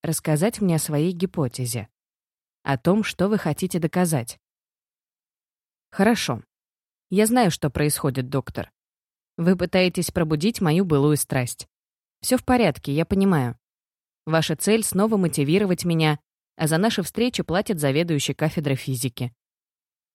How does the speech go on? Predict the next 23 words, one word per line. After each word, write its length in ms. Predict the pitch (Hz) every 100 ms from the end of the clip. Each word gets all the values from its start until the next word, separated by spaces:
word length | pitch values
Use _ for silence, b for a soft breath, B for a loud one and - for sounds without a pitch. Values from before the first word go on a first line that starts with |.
| _ _ -
«Моя 360 | 147 147 151
цель 280 | - 156 151
имеет 340 | 156 147 147 143
для 180 | 139 135
вас 160 | 139
значение?» — 680 | 135 139 - 247 247 127 117 _ _ -
спросил 460 | - 147 135 139
доктор 440 | 127 131 - 143 131
Робинсон. 580 | 139 127 123 - 117 - _ _ _ _ _ _ _ _ _ _
«Пожалуй», — 560 | 190 220 156 131 135 - _ _
ответила 500 | 151 147 139 - 143
я. 300 | 139 139 135 - _ _ _ _ _ _ _ _ _ -
«Думаю, 420 | 156 233 226 214
мне 180 | 202 196
просто 340 | 220 220 208
интересно, 560 | 190 160 185 233 - 190
с 60 |
какими 360 | - 175 226 220
намерениями 720 | 220 220 170 131 127 127 127
вы 160 | 131 147
во 120 | 143
мне 180 | 151 208
копаетесь». 760 | 185 - 147 123 - - -